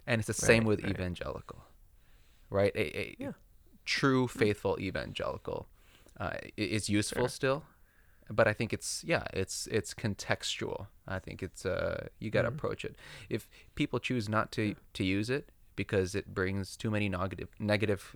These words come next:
Speaker 1: uh, connotations, uh, in, in their context, okay.
Speaker 2: Mm. Yeah.
Speaker 1: But w-, we're still
Speaker 2: Yeah.
Speaker 1: asking the same questions. We're still holding to the same beliefs.
Speaker 2: Commitments.
Speaker 1: You know?
Speaker 2: Yeah. Yeah.
Speaker 1: Yeah, so I'd say if
Speaker 2: Yeah, I'm
Speaker 1: you,
Speaker 2: with
Speaker 1: if
Speaker 2: you,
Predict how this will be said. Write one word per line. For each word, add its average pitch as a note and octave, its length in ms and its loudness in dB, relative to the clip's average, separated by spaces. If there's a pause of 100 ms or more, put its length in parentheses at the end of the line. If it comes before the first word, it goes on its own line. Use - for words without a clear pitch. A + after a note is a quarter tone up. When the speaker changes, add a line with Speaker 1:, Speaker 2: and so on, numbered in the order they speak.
Speaker 1:
uh, G2 100 -2
connotations, C3+ 1300 -2
uh, F2 220 -4
in, G2 160 -2
in G2 180 -2
their G#2+ 140 -2
context, D3 600 -6 (680)
okay. F3+ 460 0 (100)
Speaker 2:
Mm. A#2+ 220 -2 (1120)
Yeah. D3+ 120 6
Speaker 1:
But C#3 80 12
w-, D3+ 220 0
we're D3 120 4
still C#4 300 0
Speaker 2:
Yeah. E3 80 4
Speaker 1:
asking F3 440 -2
the D#3+ 80 -2
same F3+ 520 2 (320)
questions. A#2 420 2
We're A2+ 120 4
still D#3 420 0
holding B2 340 2
to C#3 80 0
the C3 100 2
same C#3+ 380 -2 (760)
beliefs. - 680 -2 (100)
Speaker 2:
Commitments. - 560 -8
Speaker 1:
You G#2+ 100 0
know? G#2 220 0
Speaker 2:
Yeah. B2 260 -2 (1500)
Yeah. E3+ 260 2
Speaker 1:
Yeah, C#3+ 80 2
so - 140 6
I'd E3 220 6
say A#2 220 8
if - 40 4
Speaker 2:
Yeah, C3+ 80 4
I'm D3 60 8
Speaker 1:
you, D3+ 100 6
Speaker 2:
with C3+ 100 2
Speaker 1:
if A#2+ 60 2
Speaker 2:
you, - 80 2